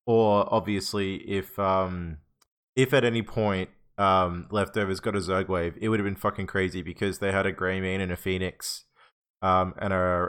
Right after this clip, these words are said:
um, you know, which are, like, two people that are really, really good at taking down structures, especially Greymane. So anytime they get a Zerg wave, it would have been really good for them. So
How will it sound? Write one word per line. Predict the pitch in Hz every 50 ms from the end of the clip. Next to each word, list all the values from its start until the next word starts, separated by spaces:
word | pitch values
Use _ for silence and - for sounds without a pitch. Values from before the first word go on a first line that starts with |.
| - - -
um, | 98 95 90 87 90 87 87 - _ _ -
you | 98 95 95
know, | 90 85 80 95 - _
which | 104 104 104 - 110
are, | 101 90 78 - -
like, | 95 90 82 -
two | - 107 92
people | 98 98 - 92 87
that | 98 90
are | 85
really, | 85 95 95 92
really | 90 92 92 90
good | 80 - 90 80
at | 76 -
taking | - 92 - - 92 85
down | 92 87 82 78
structures, | - 95 87 - - 87 82
especially | 76 - 95 92 - - 95
Greymane. | 82 - 85 87 92 92 90 85 87 87 78 - - - - - _ _ _ _ -
So | 101 95 92 -
anytime | 113 110 110 101 - - 107 101 98 95
they | 98 95 92
get | 98 85
a | 82
Zerg | 78 87 90 90 85
wave, | 90 92 90 80
it | 90
would | 82 90 87
have | 87 82
been | 90 85
really | 82 85 85 85 80
good | - 104 101 101
for | - -
them. | - 85 82 76 - _ _ _ _ _ _ _ _ _ _ _ _ _ _ _ 117
So | 113 110 107